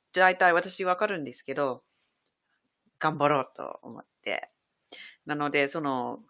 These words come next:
ちょっと裏の話だった、<laughs> があったけど、そういう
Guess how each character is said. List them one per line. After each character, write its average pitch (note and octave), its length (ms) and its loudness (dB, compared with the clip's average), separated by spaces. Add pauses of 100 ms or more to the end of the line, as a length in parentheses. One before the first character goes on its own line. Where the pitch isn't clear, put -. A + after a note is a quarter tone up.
(140)
ち - 60 -8
ょ - 40 -6
っ - 20 -10
と D3+ 140 2
裏 F3+ 300 8
の C#3+ 360 2 (280)
話 C#3 800 0
だ C#3 80 0
っ - 60 -14
た、 B2 160 -4
<laughs> - 640 -10
が C3+ 220 2
あ C3+ 40 2
っ - 160 -8
た B2+ 140 -6
け C#3+ 140 -8
ど、 - 120 -2 (800)
そ C#3+ 160 -6
う C3+ 60 -4
い C3 80 -8
う B2+ 40 -12